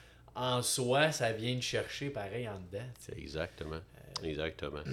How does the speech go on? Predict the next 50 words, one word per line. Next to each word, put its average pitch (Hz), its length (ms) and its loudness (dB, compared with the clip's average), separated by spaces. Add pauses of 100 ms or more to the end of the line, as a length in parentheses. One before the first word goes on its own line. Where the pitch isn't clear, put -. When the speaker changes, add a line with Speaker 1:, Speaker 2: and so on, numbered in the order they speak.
Speaker 2:
<clears throat> - 200 -10
Donc, 85 220 2
la 78 120 4
conscience 85 540 2
de 87 80 2
qu'est-ce - 260 -4
qui - 100 -2
se - 60 -6
passe 76 360 2
en 73 120 -4
dedans 71 220 -4
de 69 60 -8
moi, 69 280 -2 (540)
euh, 71 240 0
un 82 140 0
truc 95 220 0
qui - 100 -4
est 76 40 -2
très, 82 200 -2
très - 160 -4
pratique, 80 440 -4
très 76 260 -4
efficace, 82 480 -4
c'est 78 120 -4
de 76 120 -2
prendre 78 260 -2
des 73 120 -2
notes. - 260 -4 (460)
La 69 120 -2
chose - 260 -4
que 120 120 -2
tu 110 160 -4
Speaker 1:
Mhm. 110 60 -4
Speaker 2:
te 90 60 2
dis, 87 580 -4 (580)
tu - 80 -12
prends 82 180 -2
des 78 160 0
notes, 69 300 -2
puis - 80 -2
à 82 40 0
un 80 40 0
moment 98 140 0
donné, 110 180 0
tu - 160 -4
relis - 180 -8
tes 87 200 -2
notes, 85 200 -2
tu - 140 -12
fais, « - 160 -8